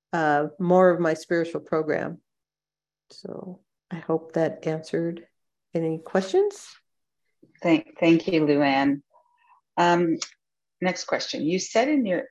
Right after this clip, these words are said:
Speaker 2: in, you said you practiced learning to listen to the soft voice. And the question is, can you give an example or two of what you do, what your actual practice is, looks like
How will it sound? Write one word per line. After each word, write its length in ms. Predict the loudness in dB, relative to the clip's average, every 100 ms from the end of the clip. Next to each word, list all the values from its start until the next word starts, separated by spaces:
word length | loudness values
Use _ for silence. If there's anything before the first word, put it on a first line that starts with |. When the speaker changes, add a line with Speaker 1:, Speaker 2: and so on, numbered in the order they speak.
| -2
Speaker 2:
in, 340 | 2 2 2 -2
you 120 | -6
said 320 | -2 -2 0
you 120 | -2 -6
practiced 680 | -4 -4 -4 -6 -6 -12 _ _ -14
learning 760 | -4 2 4 4 2 2 -2 -6 -10
to 120 | -2
listen 440 | 0 0 -2 -6
to 200 | -6 -10
the 80 | -8
soft 640 | -10 -4 -2 0 -2 -8 _ _ -6
voice. 520 | -2 0 -2 -12 -18 _ _ _ _ _ _ _ _ -2
And 260 | 0 0
the 60 | -2
question 420 | -2 -2 -4 -2
is, 140 | -4 -4
can 220 | 0 0
you 80 | 2
give 180 | 0
an 80 | 0
example 600 | -4 -2 0 0 -2 -2
or 120 | -2 -4
two 340 | -6 -2 -2
of 100 | -4 -2
what 260 | -4 -2
you 160 | -4 -4 -6
do, 480 | -2 0 0 -2 -2
what 220 | -4 -4
your 140 | -8
actual 480 | -6 -8 -10 -10 -14 -4
practice 640 | -4 -4 -2 -4 -4 -10 2
is, 280 | 4 4 4
looks 340 | 2 2 0
like 240 | 4 2